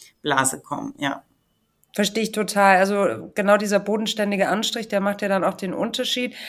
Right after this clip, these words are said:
Speaker 2: Auch
Speaker 1: Ja.
Speaker 2: von vornherein zu sagen, „Ex-, Exit ist keine Option, wie schön, wie entlastend.“ Also ich, ähm, ich erlebe das genauso wie du. Also ich will mich da auch nicht überheben, aber diese Blase, die da entstanden ist mit, ähm,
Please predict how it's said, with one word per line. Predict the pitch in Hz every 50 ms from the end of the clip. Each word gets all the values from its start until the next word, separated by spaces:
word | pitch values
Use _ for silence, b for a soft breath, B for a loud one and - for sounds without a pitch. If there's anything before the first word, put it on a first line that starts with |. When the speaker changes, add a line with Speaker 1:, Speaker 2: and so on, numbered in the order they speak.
| B B B
Speaker 2:
Auch | B 202 180
Speaker 1:
Ja. | 175 -
Speaker 2:
von | 226 214
vornherein | - - 208 208 240 240 226 220 220 214
zu | 214 208
sagen, | 190 202 202 196
„Ex-, | - - 202 - - -
Exit | - - - 233 226 - 254 220 -
ist | 208 -
keine | - - 214 220 233 214
Option, | 208 208 208 - 214 208 202 196 180
wie | 208 202
schön, | - - - 226 233 240 233 208
wie | 190 196
entlastend.“ | 175 202 196 - 208 214 233 226 - - 202 190
Also | - 202 196 196 196 B B B B B B B
ich, | 190 - -
ähm, | - 202 202 202 202 202 196 196 202 B B B B B B B B _ -
ich | 202 -
erlebe | 214 214 220 220
das | - 214 208 -
genauso | 214 202 202 202 208 220 202 214 190 185
wie | 196 -
du. | - 214 247 269 302 294
Also | 160 170 202 190 208 185 - - - - _ _ _ -
ich | - - -
will | 220 220
mich | 226 220
da | 226 196 165
auch | 196
nicht | 208 233 226 -
überheben, | 196 190 196 196 196 220 240 240 226 208
aber | - 202 196 196 196
diese | 185 190 196 180 208
Blase, | 190 196 196 190 185 190 208 220 208 220
die | - - 208
da | 196 202 190 185
entstanden | 190 190 - - 202 196 220 247 247 - 233 208
ist | 185 220 - - - -
mit, | 208 202 202 202 - -
ähm, | 196 196 196 196 196 196 185 180